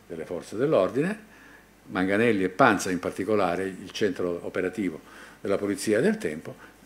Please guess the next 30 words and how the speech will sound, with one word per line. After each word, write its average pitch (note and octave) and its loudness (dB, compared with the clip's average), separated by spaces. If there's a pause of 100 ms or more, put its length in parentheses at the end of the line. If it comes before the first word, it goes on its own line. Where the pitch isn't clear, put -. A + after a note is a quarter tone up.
(160)
fece F3 2
fare A2 6
duemiladuecento C#3 8
verifiche A2+ 6 (600)
sulle A#2 4
dichiarazioni F#2+ 2
di F#2 2
Buscetta, F2+ -6
parola D3+ 10
per B2 2
parola, F2+ -4
fatto C3+ 2
per G2 0
fatto, A#2+ 8
stiamo G2+ -2
parlando G#2+ 2
di G2 0 (480)
qualcosa G2+ 2
come F#2+ 2
ottanta F2+ -2
omicidi F#2 2 (280)
e G2 -6
non G2 -6
so G#2+ -2
quanti F#2 -4
altri F#2 -4
reati F#2 -2
e G#2+ -6
così G3+ -2
via, G#2 0